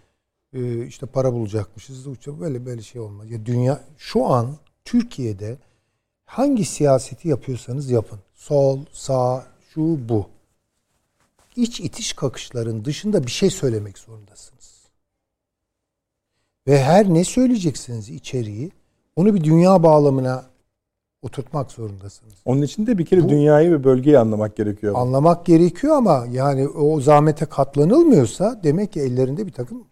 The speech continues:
Speaker 1: hazır paketler var.
Speaker 2: Sen düşünme o tarafını.
Speaker 1: Ha, tabii. Ya, o, o, o, o konular hiç
Speaker 2: Peki hocam.
Speaker 1: konuşulmuyor.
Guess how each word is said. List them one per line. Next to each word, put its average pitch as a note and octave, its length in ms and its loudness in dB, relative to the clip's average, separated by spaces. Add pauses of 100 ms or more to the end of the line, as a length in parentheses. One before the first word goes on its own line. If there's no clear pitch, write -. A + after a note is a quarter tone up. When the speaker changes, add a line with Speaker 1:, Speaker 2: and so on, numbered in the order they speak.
(140)
Speaker 1:
hazır C3 300 -6
paketler D#3 640 -6
var. C#3 260 -10 (1120)
Speaker 2:
Sen G#3+ 260 -8
düşünme F#3+ 320 -2
o A2 60 0
tarafını. F#2+ 420 -12 (100)
Speaker 1:
Ha, B2 160 -6
tabii. G#2 240 -10 (280)
Ya, F#2+ 180 -20
o, A2+ 60 -18
o, A2+ 540 -20 (180)
o, C3+ 140 -4
o A2 80 -12
konular B2+ 320 -2
hiç - 80 -8
Speaker 2:
Peki B2+ 120 0
hocam. C#3+ 80 2
Speaker 1:
konuşulmuyor. G#2 520 -4